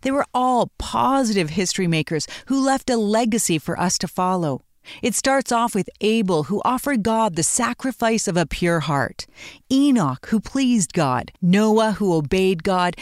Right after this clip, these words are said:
and built an ark when the world had never even seen rain yet. Abraham was listed for many good things. He followed God out of his homeland,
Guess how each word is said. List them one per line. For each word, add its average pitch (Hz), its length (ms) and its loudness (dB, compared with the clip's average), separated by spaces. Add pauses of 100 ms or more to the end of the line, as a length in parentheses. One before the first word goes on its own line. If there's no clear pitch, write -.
(120)
and 202 280 0
built 285 340 -2
an 285 220 0
ark 180 280 0
when 185 140 2
the 208 100 2
world 262 340 0
had 208 200 0
never 254 600 2
even 240 420 2
seen 220 380 2
rain 196 400 2
yet. 139 400 -4 (540)
Abraham 233 580 2
was 180 240 0
listed 233 480 0
for 196 160 -2
many 214 520 2
good 160 280 -2
things. 139 420 -4 (300)
He 180 120 -6
followed 202 560 0
God 196 380 2
out 180 140 0
of 147 80 -2
his 147 120 -4
homeland, 208 680 0